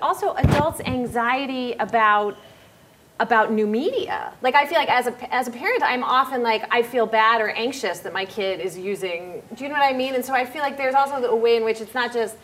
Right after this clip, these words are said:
I mean, this is not about physical safety, it's more just about, like,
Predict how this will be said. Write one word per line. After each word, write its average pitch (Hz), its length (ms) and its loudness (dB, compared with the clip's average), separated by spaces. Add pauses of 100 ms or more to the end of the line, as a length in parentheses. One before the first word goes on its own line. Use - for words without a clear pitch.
(180)
I - 20 -14
mean, 233 100 2
this 254 140 -6
is 233 140 -4
not 214 180 0
about 196 320 0
physical 269 380 -2
safety, 196 400 -2
it's 190 180 -4
more 208 180 -4
just 196 240 -8
about, 185 320 -2
like, 185 300 -4